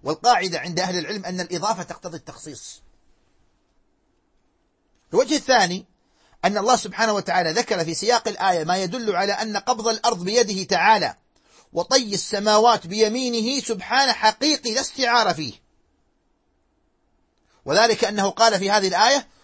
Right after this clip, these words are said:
"والأرض جميعاً قبضته يوم القيامة". فهل يزعم القائلون بالاستعارة في هذا الموضع أن الله تعالى لم تكن الأرض في ملكه وتصرفه إلا يوم القيامة فحسب؟ حاشا لله تعالى.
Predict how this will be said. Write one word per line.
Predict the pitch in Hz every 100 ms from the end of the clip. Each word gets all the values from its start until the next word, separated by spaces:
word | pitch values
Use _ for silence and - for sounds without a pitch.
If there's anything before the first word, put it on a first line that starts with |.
| -
"والأرض | 165 180 - 226 208 180 175
جميعاً | 180 196 226 220 170 190 170
قبضته | 185 170 226 220 202 190
يوم | 196 214 220
القيامة". | 220 196 160 117 95 - _ _ _ _ _ _ _
فهل | 170 254 277
يزعم | 196 202 226
القائلون | 196 202 202 214 240
بالاستعارة | 185 175 180 170 214 180
في | 175
هذا | 190 190
الموضع | 180 214 202 - - _ _ _ _ _ 170
أن | 202
الله | 196 226 202
تعالى | 175 202 226
لم | 214 262
تكن | 247 233 220
الأرض | 208 233 208
في | 185 208
ملكه | 240 240 214 190
وتصرفه | 185 185 196 254 214 214
إلا | 254
يوم | 269 262
القيامة | 247 262 285
فحسب؟ | 240 - 339 - - _ _ _ _ _
حاشا | - 196 175
لله | 156 156 151
تعالى. | 147 113 98 85